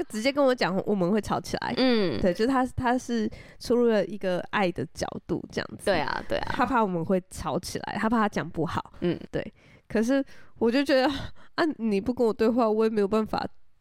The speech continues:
Speaker 1: 就是回应你，或者是我没有办法解释，
Speaker 2: 嗯。
Speaker 1: 不给我解释的机会哦。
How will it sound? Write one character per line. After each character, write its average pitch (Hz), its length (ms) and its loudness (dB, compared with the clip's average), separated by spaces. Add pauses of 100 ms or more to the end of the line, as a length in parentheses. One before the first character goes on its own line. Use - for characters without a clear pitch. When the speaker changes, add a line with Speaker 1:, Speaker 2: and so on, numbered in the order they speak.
Speaker 1:
就 - 160 0
是 269 140 2
回 196 240 0
应 247 180 0
你， 190 160 4
或 240 80 4
者 226 80 4
是 254 100 2
我 233 60 6
没 226 140 2
有 262 40 4
办 254 140 2
法 262 60 2
解 254 400 2
释， 330 340 4
Speaker 2:
嗯。 254 40 4
Speaker 1:
不 254 60 8
给 240 100 6
我 214 100 8
解 202 240 4
释 392 80 4
的 381 140 4
机 339 260 0
会 415 280 6
哦。 294 640 4